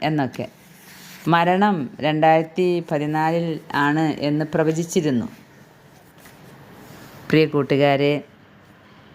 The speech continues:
ഈ അമ്മയെ ശുശ്രൂഷിക്കാൻ മഠത്തിൽ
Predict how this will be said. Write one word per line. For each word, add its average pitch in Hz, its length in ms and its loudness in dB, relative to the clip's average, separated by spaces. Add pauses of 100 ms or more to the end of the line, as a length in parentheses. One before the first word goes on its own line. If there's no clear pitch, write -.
(420)
ഈ 165 120 4
അമ്മയെ 170 360 2
ശുശ്രൂഷിക്കാൻ 165 1000 -2 (840)
മഠത്തിൽ 151 680 0